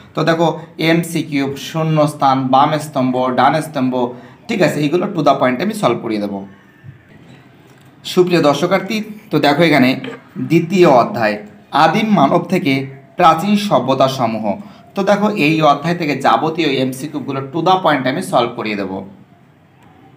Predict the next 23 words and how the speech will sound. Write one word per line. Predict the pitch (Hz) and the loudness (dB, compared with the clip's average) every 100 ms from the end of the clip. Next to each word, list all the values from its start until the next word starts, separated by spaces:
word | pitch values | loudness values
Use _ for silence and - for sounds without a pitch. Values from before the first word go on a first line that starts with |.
| _ - - - - - _ - - | _ -20 -20 -20 -20 -20 _ -6 0
এক | 160 170 | 2 4
দাগের | 170 170 | 4 4
প্রশ্ন, | 143 131 135 135 | 0 0 0 0
কোন | 175 185 | 2 2
যুগে | 190 185 190 | 4 2 4
ডাইনোসরদের | 135 131 147 170 185 165 143 131 | 4 6 4 2 2 2 0 2
আবির্ভাব | 127 131 135 135 123 | 2 2 2 2 2
ঘটেছিল? | 123 107 107 101 101 - - _ | -2 -2 -4 -6 -8 -10 -20 _
Answer | - 143 143 | 0 2 4
হবে, | 123 | 2
সি | 120 143 | 2 0
answer, | 147 175 175 - - - | 2 0 -2 -8 -18 -2
মেসোজোয়িক | 123 151 170 175 143 131 - | 2 2 2 2 2 2 0
যুগে। | 110 95 95 - - 180 - - - | -4 -4 -8 -10 -4 -4 -6 -18 -20
সুপ্রিয় | - 214 208 190 | -6 -4 2 4
দর্শকার্থী, | 147 135 180 175 180 | 4 2 2 2 2
দু | 151 | 2
দাগের | 147 139 139 | 4 2 0
প্রশ্ন | 147 120 123 | -2 -2 -4
কি | 123 147 | -4 0
বলেছে, | 156 165 175 | 0 0 -2
কোন | 175 208 208 | -2 0 2
যুগে | 160 123 | 2 0